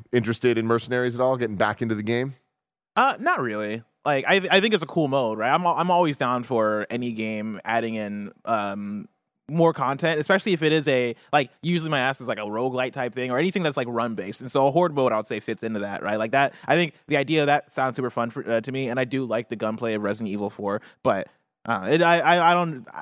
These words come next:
Speaker 2: I don't think a Resident Evil four ho-, horde mode is for me in particular, is what I'll say.
Speaker 1: Yeah.
Speaker 2: Yeah.
Speaker 1: Let us know if you guys are excited about this. I, I know that this is a, a fan favorite of the, the R E mode, so I'm sure people are gonna be stoked about this one.
Speaker 2: Give me a Wiimote controller. I'll, I'll play it.
Speaker 1: Yeah?
Speaker 2: Yeah.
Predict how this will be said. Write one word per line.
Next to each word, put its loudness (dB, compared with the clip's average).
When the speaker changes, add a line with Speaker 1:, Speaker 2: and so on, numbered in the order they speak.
Speaker 2:
I 8
don't 4
think 2
a 4
Resident 2
Evil -2
four 2
ho-, 2
horde 2
mode 0
is -2
for -4
me -4
in -8
particular, -8
is -8
what -6
I'll -10
say. -12
Speaker 1:
Yeah. 0
Speaker 2:
Yeah. -16
Speaker 1:
Let -2
us -4
know 0
if -2
you -2
guys 2
are 2
excited 4
about 2
this. -6
I, 6
I 4
know 4
that -2
this 2
is 0
a, 8
a -2
fan 2
favorite 0
of 0
the, 0
the -2
R 0
E -6
mode, -8
so -2
I'm -4
sure 0
people -8
are -2
gonna -4
be -4
stoked -4
about -8
this -10
one. -4
Speaker 2:
Give -4
me 0
a 0
Wiimote -2
controller. -6
I'll, -2
I'll 0
play -6
it. -10
Speaker 1:
Yeah? 0
Speaker 2:
Yeah. -6